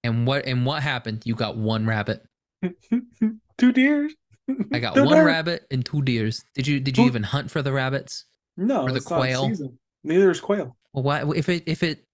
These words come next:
Speaker 1: you just have to say, "It's coming right for me," and then just
Speaker 2: <laughs>
Speaker 1: pull the trigger and be like, "It worked on South Park, so."
Speaker 2: <laughs>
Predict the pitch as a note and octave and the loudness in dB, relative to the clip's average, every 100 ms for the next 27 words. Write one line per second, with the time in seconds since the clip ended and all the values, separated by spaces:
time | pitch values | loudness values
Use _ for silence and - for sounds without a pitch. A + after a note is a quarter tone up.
0 | B2+ D3+ D3 G3 G3+ F3+ F#3+ F3 - - | -4 -2 -2 -2 -2 -2 -2 -4 -4 -4
1 | C#3+ C#3+ C#3 B2+ - A#2 A#2+ G2 G#2 - | -2 0 0 -2 -4 -2 0 -2 -4 -10
2 | _ _ _ _ _ - A2 G#2 C4 C#4 | _ _ _ _ _ -2 0 6 4 6
3 | E3 C3+ B2+ D3 A#2+ A2+ B2 A#2+ A#2+ G#2+ | 0 0 0 0 0 0 0 -2 -4 -2
4 | A#2+ A#2+ - G3+ - A2+ F3+ F#2+ G2+ B2 | -2 -2 -2 -4 -2 -4 -2 -2 -2 -2
5 | - - F#2 G#2 A#3 - C4 | -6 -6 -2 -2 -4 -2 -2